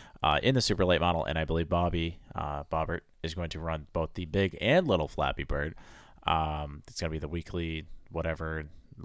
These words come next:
uh, three fifty small block, uh, little Flappy Bird, and then the, uh, isma super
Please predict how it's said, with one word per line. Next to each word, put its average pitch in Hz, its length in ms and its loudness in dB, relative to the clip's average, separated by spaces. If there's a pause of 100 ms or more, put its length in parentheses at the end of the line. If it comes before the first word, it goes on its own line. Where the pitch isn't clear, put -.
(220)
uh, 73 260 0
three - 280 -6
fifty 82 220 -8
small 87 280 -2
block, 80 300 0 (520)
uh, 71 460 0
little 95 260 2
Flappy 92 400 2
Bird, 90 420 2
and 78 280 -4
then 76 260 -4
the, 76 240 -6
uh, 76 200 -4
isma 78 440 -6
super 78 520 -4